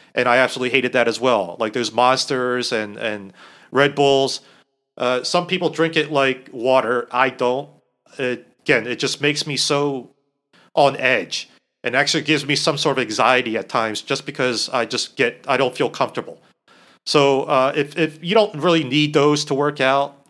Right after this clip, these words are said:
uh, in my opinion, I think that if you just eat regular foods, and if you want a protein shake before your workout as a pre-workout, go for it. But the pre-workout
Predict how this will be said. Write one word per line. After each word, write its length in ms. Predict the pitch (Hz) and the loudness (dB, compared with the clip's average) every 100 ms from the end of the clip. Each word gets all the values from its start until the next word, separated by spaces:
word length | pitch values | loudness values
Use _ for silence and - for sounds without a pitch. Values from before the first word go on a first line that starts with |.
| _ _ | _ _
uh, 300 | 139 131 127 | 2 2 2
in 100 | 143 | -2
my 140 | 139 139 | 0 -2
opinion, 420 | 143 151 143 143 | -2 -4 -4 -2
I 200 | 127 127 | 0 0
think 340 | - 147 139 | -2 -6 -6
that 340 | - 135 131 131 | -2 0 -2 -6
if 200 | 123 - | -10 -6
you 420 | 131 131 131 127 - - _ _ _ _ - | -4 -2 -2 -4 -12 -20 _ _ _ _ -20
just 200 | - 190 | -4 -2
eat 180 | - 185 | 0 2
regular 300 | 160 165 170 | 4 4 4
foods, 560 | 151 151 156 156 160 - | 2 2 2 2 -2 -2
and 180 | 147 147 | -2 -2
if 180 | 165 | -6
you 80 | 196 | 0
want 140 | 208 208 | 0 0
a 40 | |
protein 360 | 208 190 185 185 | 0 -2 0 -4
shake 300 | 180 180 170 | 0 -2 -2
before 300 | 151 170 165 | -4 0 2
your 120 | 156 | 2
workout 440 | 147 156 156 151 | 2 2 2 2
as 140 | 131 - | 0 -4
a 40 | |
pre-workout, 640 | - 147 147 147 147 139 | -6 -4 -2 0 0 0
go 180 | 139 139 | 0 -2
for 280 | 151 151 143 | 0 -2 -4
it. 100 | 147 | -2
But 160 | 131 123 | -6 -4
the 80 | |
pre-workout 800 | - 202 196 180 180 180 170 170 | -6 -2 0 0 0 2 2 2